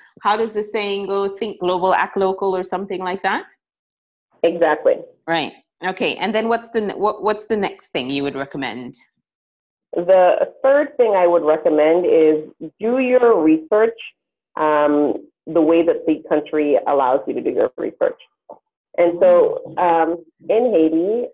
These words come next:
Speaker 2: there's not, like, in the U S, if you're opening up a business,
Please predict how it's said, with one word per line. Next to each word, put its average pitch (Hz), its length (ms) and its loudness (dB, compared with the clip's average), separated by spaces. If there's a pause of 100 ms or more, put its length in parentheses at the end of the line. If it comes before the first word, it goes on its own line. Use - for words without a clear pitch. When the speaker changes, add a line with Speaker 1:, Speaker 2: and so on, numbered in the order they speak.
(200)
Speaker 2:
there's 165 420 2
not, 180 240 0 (440)
like, 190 120 0
in 233 100 2
the 233 80 6 (100)
U 233 120 6
S, 240 80 2 (100)
if 208 120 -4
you're 180 160 2
opening 165 260 2
up 147 80 2
a 147 40 -2
business, 156 460 2